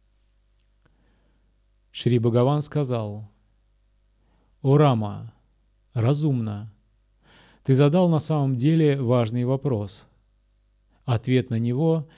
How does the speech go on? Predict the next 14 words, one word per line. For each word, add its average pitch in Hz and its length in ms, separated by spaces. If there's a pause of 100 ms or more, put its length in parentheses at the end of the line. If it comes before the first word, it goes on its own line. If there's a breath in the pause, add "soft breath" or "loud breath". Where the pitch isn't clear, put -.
(140 soft breath)
не 127 120
знают 170 400
даже 113 340
божества. 110 800 (1300 soft breath)
Поэтому 139 440
я 127 280
подробно 151 600
изложу 123 360
тебе 127 580 (360)
это 156 240
тайное 113 480
знание. 107 840
Слушай 120 460
внимательно". 107 880